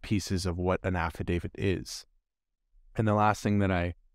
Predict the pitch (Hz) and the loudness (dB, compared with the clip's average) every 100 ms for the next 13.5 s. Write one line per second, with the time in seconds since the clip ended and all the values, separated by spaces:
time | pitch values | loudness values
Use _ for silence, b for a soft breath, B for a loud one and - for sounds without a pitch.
0 | _ - 95 98 85 - 101 95 92 90 | _ -2 0 0 -2 -2 2 2 2 0
1 | 87 - 107 104 95 95 92 95 101 104 | -2 -6 -4 0 2 2 2 2 2 2
2 | 90 95 90 90 90 85 92 - 90 90 | 2 2 0 0 0 2 0 0 0 0
3 | 90 - 95 85 101 98 92 85 - 90 | -2 -2 -2 2 4 4 4 0 -2 -4
4 | - 95 95 92 92 90 - 87 - - | -2 -2 0 0 -2 -4 -2 -2 -2 -8
5 | 104 101 98 101 98 92 - 98 92 98 | -2 0 2 2 2 -2 -2 -2 -2 -4
6 | 92 92 87 - - _ _ - - - | -2 -2 -4 -6 -20 _ _ -10 -6 -2
7 | 107 98 - 110 101 - 101 95 92 95 | 0 0 -2 -4 -2 2 2 4 0 0
8 | 98 92 90 - 90 80 - 101 110 95 | -2 0 -2 0 -2 -4 -4 -4 0 -2
9 | - - 104 98 95 95 95 92 90 - | -2 0 2 2 2 0 0 0 0 -2
10 | 92 - 107 101 - 95 92 92 90 87 | -6 -4 0 0 0 -2 0 2 2 2
11 | 101 - 87 - - 113 104 90 - - | -4 -2 -2 -2 -4 0 0 -2 -8 -10
12 | - 98 92 90 90 90 90 85 - - | -2 0 0 0 -2 0 0 0 -6 -16
13 | - 101 87 95 - | -8 -6 -2 -2 -2